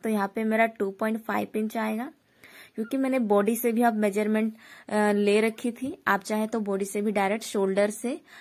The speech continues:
आपका फुल वेस्ट का लेंथ मार्क करते हुए आप मेजरमेंट ले सकते हैं। तो यहाँ पे मैंने फुल बस्ट का लाइन को इस तरह से सीधे में पहले मिला लेनी है।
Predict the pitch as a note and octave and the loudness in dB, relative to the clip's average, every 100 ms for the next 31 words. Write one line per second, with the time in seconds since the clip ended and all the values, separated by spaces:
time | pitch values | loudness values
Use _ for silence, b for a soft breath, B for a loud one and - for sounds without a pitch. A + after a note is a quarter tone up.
0 | B - G3 - C4 C4+ G#3+ G3+ G#3 G#3 | B -2 -2 -2 -8 -2 0 2 0 -2
1 | A3 G#3 G#3 C4+ G#3+ F#3+ F#3+ - G3+ - | -2 0 0 -2 0 0 0 -4 -8 -4
2 | G#3 G#3+ B3 - _ B B B - G#3 | -4 -4 -4 -8 _ B B B -2 -2
3 | G#3 G#3 G3+ G3+ G#3+ G3+ F#3+ F#3 F3 - | 2 0 2 0 0 -2 -4 -4 -10 -10
4 | F3+ E3+ G3 - _ b b b - G#3 | -10 -10 -12 -18 _ b b b -4 -2
5 | G3+ G3+ G3+ A3 A3 G3+ G3+ G#3 - - | 0 -2 -2 -2 0 0 0 -2 -6 -4
6 | G3+ G3 G#3 - G3+ G3 F#3+ G3 A3+ D4 | -2 0 -2 -2 -2 -2 -2 -4 -6 -8
7 | - B B B G3+ - G3+ G3+ G#3+ - | -10 B B B -10 -2 -2 -2 -4 -4
8 | G3+ G#3 G#3 G3+ G#3+ G#3 G3+ F#3+ F3+ F#3+ | -2 0 0 -2 -2 -2 -2 -2 -2 -2
9 | G3+ G#3 A3 | -2 -2 -4